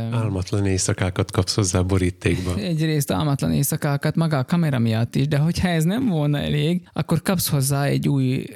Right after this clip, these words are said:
Speaker 2: ö, szoftvert is, ö, mert hogy a Blackmagicnek van saját videó per, ö, színező per, nem tudom én még milyen vágó programja, a DaVinci Resolve.
Speaker 1: Ez a Blackmagic-é?
Speaker 2: Igen.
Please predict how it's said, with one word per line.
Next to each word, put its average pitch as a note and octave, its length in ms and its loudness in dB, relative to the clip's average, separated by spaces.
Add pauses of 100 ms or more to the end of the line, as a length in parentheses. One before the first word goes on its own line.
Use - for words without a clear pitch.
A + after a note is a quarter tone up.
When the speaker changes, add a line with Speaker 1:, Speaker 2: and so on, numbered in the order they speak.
Speaker 2:
ö, C3 120 0
szoftvert C3 640 0
is, D3+ 300 0 (400)
ö, A#2 460 2 (120)
mert D3 440 0
hogy C3+ 200 2
a B2+ 80 0
Blackmagicnek C3+ 560 0
van C3 160 2
saját A#2+ 500 0
videó A#2+ 880 0
per, A#2 400 0
ö, A2 180 0 (440)
színező C3 800 0
per, A#2 480 0 (100)
nem B2 420 0
tudom B2 220 0
én A#2+ 120 0
még B2 200 0
milyen B2 580 0 (140)
vágó B2 400 0
programja, D3 600 0 (100)
a C3 400 0
DaVinci D3 460 0
Resolve. D3 480 0 (260)
Speaker 1:
Ez G2+ 120 -2
a G2+ 40 0
Blackmagic-é? F#2+ 800 0
Speaker 2:
Igen. B2+ 380 0